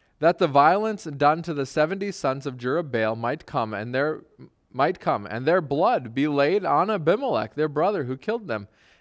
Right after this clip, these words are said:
and on the men of Shechem, who strengthened his hands to kill his brothers. And the leaders of Shechem put men in ambush against him on the mountain tops, and they robbed all who passed by them along that way.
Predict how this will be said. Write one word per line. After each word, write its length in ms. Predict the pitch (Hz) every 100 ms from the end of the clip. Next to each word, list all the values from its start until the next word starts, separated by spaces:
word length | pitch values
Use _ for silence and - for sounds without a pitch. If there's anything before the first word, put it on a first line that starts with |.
| -
and 100 | 185
on 200 | 202 233
the 80 |
men 180 | 202 202
of 140 | 220 190
Shechem, 420 | - 226 196 143
who 140 | 147
strengthened 560 | 156 - 185 208 208 151
his 220 | 185 214
hands 420 | 165 160 120 110
to 100 | -
kill 280 | 139 151 139
his 120 | 147
brothers. 500 | 135 143 160 120 104 _ - _
And 160 | - 190
the 120 | 220
leaders 420 | 185 202 269 254
of 140 | 196 175
Shechem 400 | 143 131 110 104
put 240 | - -
men 360 | 156 160 185 135
in 220 | 123 175
ambush 500 | 185 175 180 113 -
against 420 | 135 131 151 175 -
him 180 | 107 - _ _ -
on 200 | 143 196
the 80 |
mountain 420 | 175 156 175 175 165
tops, 380 | 165 127 -
and 120 | 127 151
they 120 | 196
robbed 520 | 139 143 165 160 131
all 360 | 107 135 156 151
who 100 | 143
passed 420 | 147 135 131 123
by 220 | 110 120
them 180 | 113 101
along 420 | 107 113 123 120
that 220 | 117 135
way. 280 | 120 113 98